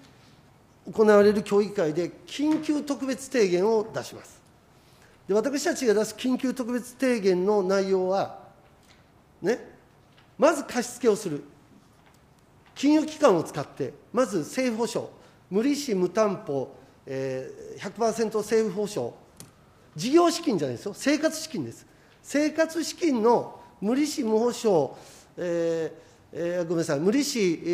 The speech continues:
ー、無担保、百パーセント政府保証の生活資金を、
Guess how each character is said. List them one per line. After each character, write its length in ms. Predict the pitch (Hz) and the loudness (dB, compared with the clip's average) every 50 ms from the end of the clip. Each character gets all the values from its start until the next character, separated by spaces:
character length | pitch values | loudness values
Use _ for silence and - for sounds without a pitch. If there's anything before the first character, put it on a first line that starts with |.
| 170 175 175 | 0 0 2
ー、 20 | |
無 120 | 170 175 175 | 0 0 0
担 340 | - 233 220 202 185 - - | 2 2 2 2 0 -2 0
保、 320 | - 160 147 139 131 139 139 | 2 4 4 4 2 -2 -6
百 220 | 123 185 - - | -8 -8 -6 -2
パ 120 | 185 214 208 | 0 0 0
ー 20 | |
セ 100 | 208 220 | 0 -2
ン 60 | 208 | -4
ト 80 | 185 202 | -4 -4
政 280 | 190 - 214 202 202 | -2 0 0 0 0
府 60 | 202 202 | 0 -4
保 60 | 202 | -4
証 220 | - - 165 143 | -4 -2 -2 0
の 220 | 139 170 180 165 - | 0 0 0 0 -2
生 220 | - - 185 180 | -2 -4 -4 -4
活 240 | 165 190 156 175 185 | -4 -6 -8 -10 -12
資 120 | - - | -12 -12
金 240 | - - 185 151 135 | -6 -4 -2 -2 0
を、 300 | 147 185 175 131 - - | 0 0 -2 -2 -4 -8